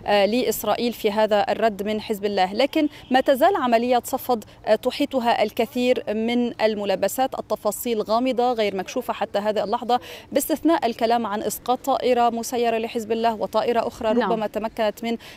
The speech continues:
Speaker 1: آه، يعني الوصول إلى هدفها. وهذا، آه، أمر، آه، أشير هنا إلى أن العملية السابقة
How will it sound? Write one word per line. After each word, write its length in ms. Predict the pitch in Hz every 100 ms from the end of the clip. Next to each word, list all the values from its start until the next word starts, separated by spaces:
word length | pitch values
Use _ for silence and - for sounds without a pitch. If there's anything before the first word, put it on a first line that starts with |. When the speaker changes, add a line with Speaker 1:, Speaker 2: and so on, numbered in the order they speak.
| -
Speaker 1:
آه، 680 | 208 202 - 196 190 185 -
يعني 360 | 202 196 202 202
الوصول 480 | 196 208 - 277
إلى 220 | 247 254 226
هدفها. 640 | 214 220 233 - 220 226 - -
وهذا، 540 | 214 214 254 233 226 -
آه، 280 | 214 202 -
أمر، 280 | 254 247 -
آه، 360 | 208 202 180 214
أشير 300 | - 330 262
هنا 260 | 247 233
إلى 160 | 208 214
أن 80 | 226
العملية 420 | 196 196 214 233
السابقة 600 | - 262 254 254 220